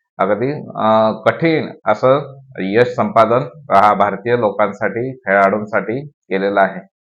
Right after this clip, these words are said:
मेष रास आहे, यामुळे त्यांना धाडस प्राप्त झालेलं आहे. बुध आणि राहू नवपंचम योग त्यांच्या कुंडलीमध्ये होत आहे. बुध मकर राशीमध्ये नऊ अंशावरती आहे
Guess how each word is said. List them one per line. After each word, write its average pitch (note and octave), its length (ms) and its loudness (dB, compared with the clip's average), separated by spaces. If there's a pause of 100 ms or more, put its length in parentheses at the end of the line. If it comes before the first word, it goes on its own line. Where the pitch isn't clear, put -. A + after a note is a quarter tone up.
(920)
मेष E3 260 4
रास E3+ 240 8
आहे, F3 540 4
यामुळे C#3 380 6
त्यांना D3 280 4 (400)
धाडस A2+ 360 4
प्राप्त C3+ 320 2
झालेलं C3 360 2
आहे. B2 420 -2 (240)
बुध B2+ 340 2
आणि D3 320 4
राहू D3 400 4
नवपंचम B2+ 720 -2 (380)
योग G#2+ 380 0
त्यांच्या G#2 260 -4
कुंडलीमध्ये G#2 600 -4
होत G2 180 -2
आहे. G2 200 -2 (720)
बुध B2+ 240 0 (1040)
मकर C3+ 280 2
राशीमध्ये D3 680 6
नऊ C3 320 2
अंशावरती A2+ 540 2
आहे G#2 260 0